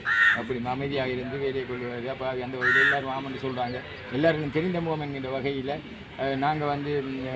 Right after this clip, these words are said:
அதாவது சிறிதாக அனுமதி எடுத்து கொடுத்தாலும் அந்த அனுமதியை செயற்படுத்துகின்ற அனைத்து வல்லமையும் அந்த வகையில் இருக்கு. நிச்சயமாக மட்டக்களப்பு மஞ்சந்துருவாய் தொழில்நுட்ப கல்லூரியில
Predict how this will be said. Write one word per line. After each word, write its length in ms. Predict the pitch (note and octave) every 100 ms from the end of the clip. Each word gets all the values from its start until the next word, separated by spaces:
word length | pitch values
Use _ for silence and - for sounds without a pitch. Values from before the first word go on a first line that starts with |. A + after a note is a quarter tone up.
| B2+ -
அதாவது 240 | C3+ C3+
சிறிதாக 380 | B2 D#3+ D#3+ C#3+
அனுமதி 260 | C#3 D3+ C#3+
எடுத்து 260 | C3 C3
கொடுத்தாலும் 480 | B2+ B2+ C3 B2+ C3 -
அந்த 200 | A#2+ B2
அனுமதியை 400 | B2+ C#3 C#3 C3+ C3
செயற்படுத்துகின்ற 600 | D3 C#3 C3+ C3 C3 B2+
அனைத்து 460 | B2+ C3+ C#3+ C3+
வல்லமையும் 460 | C3 C3 B2+ C3+ D#3 - - -
அந்த 200 | C3 F3+
வகையில் 320 | G#3 G#3+ G#3
இருக்கு. 380 | G3+ G3+ A3 A3 F3+
நிச்சயமாக 760 | F#3 - - B3+ A3 F#3 E3 - -
மட்டக்களப்பு 560 | - G3+ G3 E3+ E3+
மஞ்சந்துருவாய் 560 | C#3 D#3 F#3+ E3+ D#3+ C#3+
தொழில்நுட்ப 300 | D3 D3+ C#3 C3
கல்லூரியில 440 | C3+ C3 C3 B2+